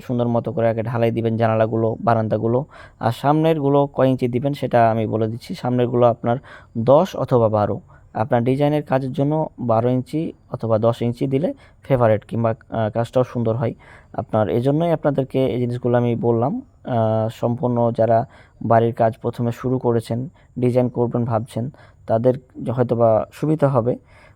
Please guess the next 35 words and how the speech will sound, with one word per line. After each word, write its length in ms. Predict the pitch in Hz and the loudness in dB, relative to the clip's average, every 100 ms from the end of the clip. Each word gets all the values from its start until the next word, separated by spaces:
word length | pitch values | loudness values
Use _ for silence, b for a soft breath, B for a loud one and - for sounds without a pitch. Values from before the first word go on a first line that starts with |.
| - | -6
তো 80 | 131 | 2
যাই 160 | 160 | 4
হোক, 180 | 190 - | 4 0
আপনারা 280 | 135 135 131 | 2 4 4
অনেকক্ষণ 560 | - 127 131 - 135 | 4 0 -2 -4 -4
থেকেই 360 | 131 135 139 131 | -2 -2 0 0
আমার 220 | 120 117 | 0 0
এই 100 | 113 | -2
ভিডিওটি 400 | 123 127 127 127 | -4 -2 -2 -2
দেখছেন, 440 | 131 123 - 117 147 B B B - | -4 -4 -4 -6 -6 B B B -4
তা 260 | 123 113 113 | 2 4 4
আপনাদেরকে 520 | 135 127 113 120 131 | 4 0 0 0 0
ধন্যবাদ 420 | 127 135 120 117 | -2 0 2 2
জানাচ্ছি। 440 | 117 117 117 - 143 | 2 0 -2 -2 0
আমি, 420 | 127 120 117 117 B B B | 0 2 0 -2 B B B
আহ, 240 | 117 117 | 2 4
নেক্সট 320 | 120 135 - - | 4 2 0 0
টাইম 240 | 135 135 | 0 0
আরও 480 | - 127 123 123 120 - | 0 2 4 4 2 0
নোয়াখালীতে 840 | 131 127 135 139 139 - 139 135 - - | 0 2 2 0 -2 0 0 0 -4 -6
যে 280 | 131 127 117 | -6 -2 -2
একটা 240 | - 117 | -2 -4
বিল্ডিং 380 | 117 120 120 123 | -2 -2 -2 -2
করেছি, 400 | 120 117 117 120 | -2 -4 -4 -4
ডুপ্লেক্স 400 | 127 - 131 190 | -4 -4 -8 -2
বাড়ি, 220 | 117 151 B B B | -2 -2 B B B
সেটার 300 | - 135 139 | -4 2 4
ভিডিও 320 | 131 131 127 123 | 4 2 4 4
আপনাদের 380 | 117 120 113 | 4 0 -4
মাঝে 220 | 113 113 117 | -4 -4 -2
নিয়ে 180 | 117 | -2
আসবো, 360 | 113 120 143 170 - | -4 -4 -6 -6 -8
যেটা 500 | 151 120 120 120 - | -8 0 2 2 0
আপনাদেরকে 640 | 135 123 123 117 117 - 120 | -4 -4 -2 -2 -2 -2 -2
হয়তোবা 460 | 113 117 117 110 | -2 -2 -2 -2